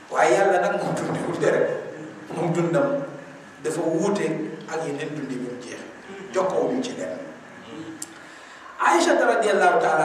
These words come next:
anha mooy suñu yaay. Ne Yonent bi dafa wax ne, "maa amila," ci bés bi, "ibnu Adama amalan yawma nahri." Bésu tabaski, nee na, amul doomu Aadama lam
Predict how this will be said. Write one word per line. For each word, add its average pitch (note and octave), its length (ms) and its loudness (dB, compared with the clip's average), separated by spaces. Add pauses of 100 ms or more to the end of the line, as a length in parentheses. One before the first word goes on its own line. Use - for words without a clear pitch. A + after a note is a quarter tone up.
anha D#3 80 -2
mooy F#3 160 2
suñu D#3 320 -2
yaay. C3 320 2 (1900)
Ne F#3 100 0
Yonent C#4 480 6
bi A3+ 160 0
dafa A#3 240 4
wax A#3 240 4
ne, A3+ 60 -2 (100)
"maa G#3 400 6
amila," - 580 0
ci B3 140 -6
bés G#3 240 4
bi, - 160 -4 (1400)
"ibnu C4+ 320 6 (120)
Adama B3 460 6 (180)
amalan G#3 400 2
yawma G3+ 300 2 (100)
nahri." E3+ 380 0 (1080)
Bésu B3+ 320 6
tabaski, G3+ 560 4
nee A#3 240 4
na, - 160 4
amul G#3+ 400 2
doomu - 320 2
Aadama F3+ 460 6
lam - 180 6